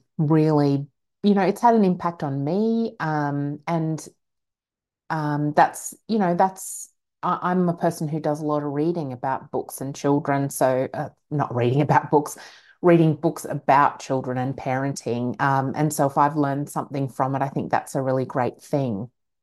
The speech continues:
It's, it talks about, um, well, it says on the front that by,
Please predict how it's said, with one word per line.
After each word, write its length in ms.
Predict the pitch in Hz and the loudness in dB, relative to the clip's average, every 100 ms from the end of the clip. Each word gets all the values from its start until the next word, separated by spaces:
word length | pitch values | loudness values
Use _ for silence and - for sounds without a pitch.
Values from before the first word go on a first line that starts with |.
| _ _ _ _ _ _ _ _ _ _ _ _ | _ _ _ _ _ _ _ _ _ _ _ _
It's, 380 | 196 208 - - - | 2 2 -2 -10 -2
it 120 | 202 | 2
talks 280 | - 254 - | 4 4 4
about, 480 | - 180 151 - 170 | 6 6 6 4 2
um, 320 | 165 147 147 | 4 4 4
well, 180 | 170 151 | 4 4
it 120 | - | 6
says 200 | 208 196 | 6 6
on 120 | 160 | 4
the 80 | 135 | 2
front 340 | - 151 120 | 2 0 0
that 120 | 139 - | -2 2
by, 440 | 139 139 143 143 | 2 2 -2 -6